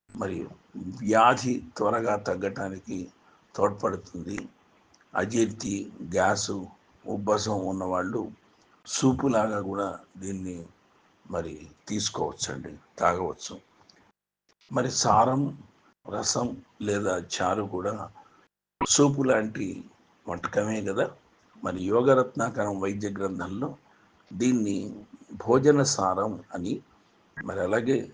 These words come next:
సారంగలోచన లాంటి అందమైన స్త్రీ అధరామృతంలా రుచికరమైందని వర్ణిస్తాడు. చింతపండుకి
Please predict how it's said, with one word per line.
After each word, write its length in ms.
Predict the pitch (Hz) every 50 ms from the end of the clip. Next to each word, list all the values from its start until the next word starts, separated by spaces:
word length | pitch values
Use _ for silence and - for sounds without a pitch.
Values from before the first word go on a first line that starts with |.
| _ _ _ _ _ _ _ _ - -
సారంగలోచన 800 | - 120 113 120 131 135 135 135 131 131 127 123 110 - 127 110 107 107 101 98
లాంటి 280 | 98 98 98 101 110 104 - - 104
అందమైన 480 | 104 110 107 110 113 113 117 117 113 107 101 -
స్త్రీ 220 | - - - 120 123 104 73 - - 98
అధరామృతంలా 920 | 92 - 107 110 117 120 123 120 110 113 113 - 101 101 98 101 104 98 98 - -
రుచికరమైందని 1000 | 101 101 - - 117 107 110 107 110 113 107 104 101 98 98 95 98 104 127 135 113 - - _ _ _ _ _ _ _ - -
వర్ణిస్తాడు. 640 | 90 87 87 98 92 - - - - - - - - - _ _ _ _ _ _ - _ _ _ _ _ _ _ _ _ - -
చింతపండుకి 720 | 156 151 151 175 170 165 - 147 139 131 135 131 143